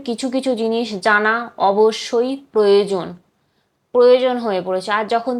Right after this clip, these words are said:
সোশ্যাল মিডিয়া রয়েছে, মানুষ যখন সেটাকে ব্যবহার করে, অবশ্যই কিন্তু ভালো খারাপ সমস্ত জিনিসই মানুষের সামনে তুলে ধরা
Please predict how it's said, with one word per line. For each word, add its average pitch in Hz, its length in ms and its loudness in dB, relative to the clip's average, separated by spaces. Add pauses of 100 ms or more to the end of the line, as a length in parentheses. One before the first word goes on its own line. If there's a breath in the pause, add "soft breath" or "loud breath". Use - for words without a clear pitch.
সোশ্যাল 214 280 -2 (120)
মিডিয়া 202 260 0
রয়েছে, 226 320 0 (140)
মানুষ 214 180 0 (120)
যখন 220 280 -2
সেটাকে 208 300 -4 (120)
ব্যবহার 226 340 2 (100)
করে, 247 140 -2 (500 loud breath)
অবশ্যই 254 500 2
কিন্তু 240 260 -4 (120)
ভালো 226 360 0 (300)
খারাপ 220 400 -2 (160)
সমস্ত 226 360 -6 (120)
জিনিসই 226 340 -4 (100)
মানুষের 202 420 -4
সামনে 220 240 -4 (100)
তুলে 208 220 -2
ধরা 214 280 0